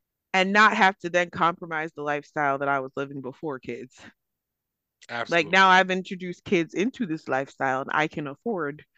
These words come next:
Speaker 2: Yes.
Speaker 1: this lifestyle. Not
Speaker 2: Let me
Speaker 1: like, "Well,
Speaker 2: show
Speaker 1: I
Speaker 2: you,
Speaker 1: guess
Speaker 2: let me show
Speaker 1: we"
Speaker 2: you how I live.
Speaker 1: Yeah.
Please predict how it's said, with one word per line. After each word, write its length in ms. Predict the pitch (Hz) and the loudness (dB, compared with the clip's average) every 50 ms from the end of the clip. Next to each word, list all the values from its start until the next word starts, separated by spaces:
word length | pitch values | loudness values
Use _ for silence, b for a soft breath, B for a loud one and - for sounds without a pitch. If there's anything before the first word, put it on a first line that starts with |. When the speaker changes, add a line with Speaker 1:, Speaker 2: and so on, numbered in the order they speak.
| b | b
Speaker 2:
Yes. 340 | b 120 123 123 120 117 107 | b -8 -6 -4 -4 0 0
Speaker 1:
this 200 | 175 175 - - | 0 -2 0 4
lifestyle. 600 | 226 233 220 220 - - - 165 147 143 143 147 151 | 6 6 6 4 2 0 2 4 4 4 2 0 2
Not 200 | 165 180 190 147 | 4 4 4 6
Speaker 2:
Let 60 | 156 175 | 4 2
me 40 | 170 | 2
Speaker 1:
like, 80 | 160 - | 2 2
"Well, 140 | 220 277 339 | 2 4 4
Speaker 2:
show 60 | 311 | 4
Speaker 1:
I 100 | 247 240 139 | 4 2 2
Speaker 2:
you, 60 | 135 | 0
Speaker 1:
guess 500 | 233 240 247 240 _ - - - - _ _ _ | -4 -4 -6 -8 _ -20 -20 -20 -20 _ _ _
Speaker 2:
let 120 | 139 151 | -4 -2
me 100 | 165 170 | -2 -2
show 140 | 156 - - | -2 -2 -4
Speaker 1:
we" 60 | 240 | -4
Speaker 2:
you 140 | 147 143 135 | -4 -6 -4
how 180 | 127 135 135 143 | -4 -2 0 2
I 140 | 156 156 | 2 2
live. 280 | 135 110 101 85 80 - _ _ _ _ _ | 0 -2 -4 -8 -12 -18 _ _ _ _ _
Speaker 1:
Yeah. 580 | 208 285 427 480 453 381 233 175 151 143 131 | 2 4 4 6 6 6 4 4 2 0 -2